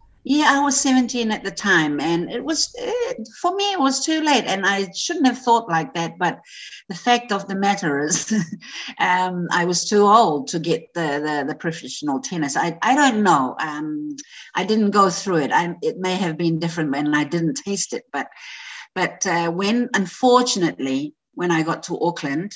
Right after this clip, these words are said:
and of course it was in the headlines in the papers in Rarotonga that I was going to New Zealand to get professional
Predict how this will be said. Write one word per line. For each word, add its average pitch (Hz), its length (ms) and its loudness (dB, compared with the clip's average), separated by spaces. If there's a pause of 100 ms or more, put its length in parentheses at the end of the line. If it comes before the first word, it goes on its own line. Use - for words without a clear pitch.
(520)
and 180 120 4
of 175 60 0
course 170 320 2
it 156 80 2
was - 600 -2 (240)
in 165 100 0
the 156 80 2
headlines 151 760 0
in 143 120 -4
the 143 80 -4
papers 147 460 -4
in 143 100 -6
Rarotonga 139 640 -2
that 135 100 -4
I 131 140 0
was 135 160 -8
going 143 200 -6
to 165 120 -10
New 143 240 -2
Zealand 139 440 -2
to 131 120 -12
get 135 180 -4
professional - 560 -12